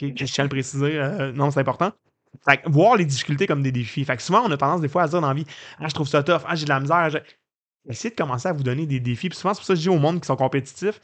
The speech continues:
vous avez le droit de vous challenger des fois avec des amis, des choses comme ça, de vous lancer un défi, de dire, euh, Hey, euh, justement, euh, tu sais, moi, je reprends souvent, euh, en secondaire trois, je-, j'avais de la difficulté en mathématiques, puis un de mes amis qui était vraiment meilleur que moi, puis il s'amusait, genre, à me dire, « Hey,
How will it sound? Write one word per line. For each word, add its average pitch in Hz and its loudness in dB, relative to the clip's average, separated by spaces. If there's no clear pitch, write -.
vous 131 0
avez 123 2
le 123 -2
droit 156 -4
de 156 -8
vous 131 -12
challenger 123 -4
des 139 -4
fois 160 -2
avec 131 -4
des 120 -2
amis, 135 -2
des 147 -2
choses 127 -4
comme 127 -2
ça, 175 -2
de 147 4
vous 127 2
lancer 139 2
un 127 8
défi, 127 2
de 147 -4
dire, 131 0
euh, 123 0
Hey, 131 -2
euh, 113 -6
justement, 127 -2
euh, 117 -2
tu 113 -16
sais, 151 0
moi, 147 4
je 131 0
reprends 135 -2
souvent, 143 2
euh, 131 0
en 131 -4
secondaire 127 2
trois, 151 -4
je-, 143 -8
j'avais 123 -2
de - -4
la 123 0
difficulté 123 -4
en 156 0
mathématiques, 139 -2
puis 143 0
un 135 4
de 135 0
mes 127 -2
amis 131 0
qui 156 -6
était 131 -2
vraiment 135 4
meilleur 151 2
que 143 2
moi, 143 2
puis 135 0
il 127 0
s'amusait, 135 0
genre, 143 -2
à 123 -6
me 120 -8
dire, « - -14
Hey, 165 -8